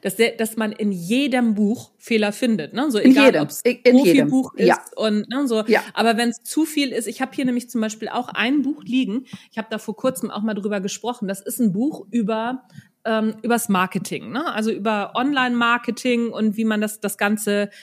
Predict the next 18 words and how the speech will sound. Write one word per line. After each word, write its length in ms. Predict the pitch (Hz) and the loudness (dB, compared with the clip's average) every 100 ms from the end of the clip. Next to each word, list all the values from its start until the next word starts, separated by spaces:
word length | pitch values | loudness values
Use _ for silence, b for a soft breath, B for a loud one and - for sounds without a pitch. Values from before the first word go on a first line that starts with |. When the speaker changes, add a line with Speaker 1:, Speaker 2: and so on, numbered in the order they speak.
| b | b
Speaker 1:
meistert. 640 | 190 180 185 185 - - 156 b b b _ | 0 2 2 -2 -8 -10 -12 b b b _
Inhaltlich 920 | 339 453 349 208 180 165 156 147 - | 2 2 0 0 -2 -4 -8 -8 -2
sind 180 | 233 226 | 0 0
da 140 | 208 196 | -2 -4
tolle 400 | - - 311 320 | -6 -2 0 0
Sachen 380 | 247 254 - 180 | 0 0 0 -4
drin. 420 | 165 156 165 277 b - | -4 -6 -2 -4 b 0
Speaker 2:
Mhm. 220 | 226 190 | 0 0
Speaker 1:
Die 140 | 233 | 0
ersten, 640 | 269 330 - - 294 277 - _ _ _ _ - | 0 0 -2 -4 -2 -2 -4 _ _ _ _ -2
also 160 | 226 | 0
ich 200 | - - | 0 -4
bin 180 | 285 277 | -2 -2
über 220 | - 240 | 0 -2
die 180 | 233 - | -2 -2
ersten 600 | 269 294 - - 254 247 | -4 -4 -8 -4 0 0
fünf 320 | - 285 294 | -2 -2 -2
Seiten 600 | - 233 233 220 202 302 | 0 0 0 -2 -4 -4